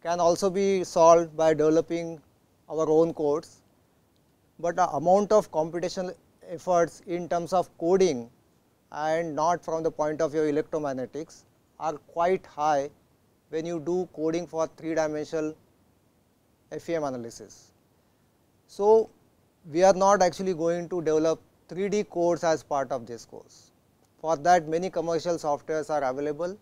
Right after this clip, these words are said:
and they are best suited to solve your practical three D problems.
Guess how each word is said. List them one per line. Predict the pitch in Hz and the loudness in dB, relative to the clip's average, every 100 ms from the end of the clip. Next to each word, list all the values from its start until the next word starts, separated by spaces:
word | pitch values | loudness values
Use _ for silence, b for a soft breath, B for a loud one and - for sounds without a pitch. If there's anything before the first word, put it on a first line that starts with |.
| _ _ _ _ _ | _ _ _ _ _
and | - 143 139 | -14 -10 -2
they | |
are | 151 147 | 0 0
best | 120 160 165 | 2 0 0
suited | 170 151 160 160 - _ _ _ | -4 -4 -2 -2 -6 _ _ _
to | 156 | -16
solve | - 151 156 147 - | -4 0 0 -2 -10
your | 160 151 156 | -6 -2 -2
practical | 156 - 147 - 156 170 165 156 _ _ _ _ | -2 -8 -10 -10 -8 -4 -4 -6 _ _ _ _
three | 151 156 | -10 -4
D | 160 | -4
problems. | 143 135 120 117 - - | -4 -6 -6 -12 -14 -20